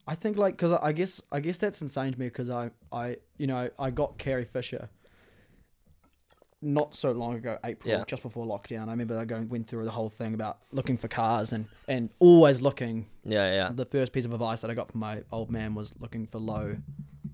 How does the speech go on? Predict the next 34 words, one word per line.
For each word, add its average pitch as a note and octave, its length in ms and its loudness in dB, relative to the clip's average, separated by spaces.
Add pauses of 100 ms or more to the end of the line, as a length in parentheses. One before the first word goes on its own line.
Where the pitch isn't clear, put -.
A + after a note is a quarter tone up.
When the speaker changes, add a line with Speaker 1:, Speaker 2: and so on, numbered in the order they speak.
(280)
Speaker 1:
odometer, A2 480 -6 (380)
Speaker 2:
Mm. B2+ 120 -2
Speaker 1:
low, B2 240 0
low, A#2 200 0
mo-, A2 180 -4
low A#2 320 -2
kilometers. A2+ 540 -6 (640)
And, A2 140 -2
like, A2 200 -4 (720)
that A#2 140 0
was A2+ 120 -4
one, A2+ 380 -4 (520)
the B2+ 80 -6
one A#2+ 100 -2
I A2+ 100 -4
had A2+ 100 -4
was A2+ 120 -8
one A2+ 220 -6
thirty, B2 480 -4 (760)
and A#2 100 -6
the A2+ 60 -4
one A2 120 -4
I've G#2+ 60 -10
got A2 160 -8
now G#2+ 300 -6
is G#2 180 -10 (300)
one A2 340 -8
oh G#2+ 120 -10
five. G#2+ 480 -8 (640)
And A#2 100 -4
it's G#2 160 -8
like, G#2 260 -6 (460)
there's G#2+ 400 -10
a C#2+ 100 -14